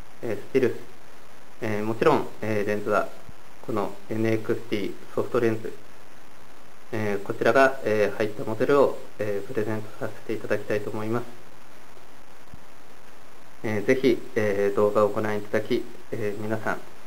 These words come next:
どしどしご応募いただければと思います。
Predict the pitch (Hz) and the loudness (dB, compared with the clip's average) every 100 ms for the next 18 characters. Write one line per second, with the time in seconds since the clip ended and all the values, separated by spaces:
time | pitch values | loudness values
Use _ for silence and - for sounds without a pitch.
0 | - - 113 110 120 - - - - 110 | -6 -2 -2 2 0 0 -4 -4 -2 0
1 | 104 101 92 107 104 - 104 101 - 107 | 2 2 -2 -2 -2 -2 -2 -2 -4 -2
2 | 110 120 | 0 0